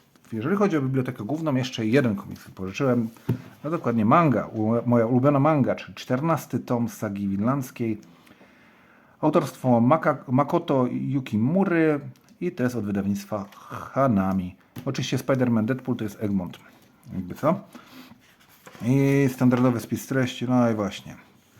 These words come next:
To lubią tak się bawić, czyli mamy tytuł i dużo części, czyli to będzie część osiemnaście części tysiącletniej podróży.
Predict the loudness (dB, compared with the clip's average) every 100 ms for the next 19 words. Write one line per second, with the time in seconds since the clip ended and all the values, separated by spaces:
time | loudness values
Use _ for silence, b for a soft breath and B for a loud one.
0 | b b b 0 4 6 6 4 0 -2
1 | -6 -2 0 0 -6 -8 -2 -2 0 -4
2 | 2 4 4 4 4 4 4 2 0 -2
3 | -2 -8 -6 -4 -4 -4 -2 -2 -4 -10
4 | b b b b b b b b b _
5 | 0 0 2 2 2 0 -4 -6 -2 0
6 | 0 -2 -2 -2 -2 -4 -2 -2 -2 -2
7 | -4 -2 -2 -2 -4 -2 0 -2 -4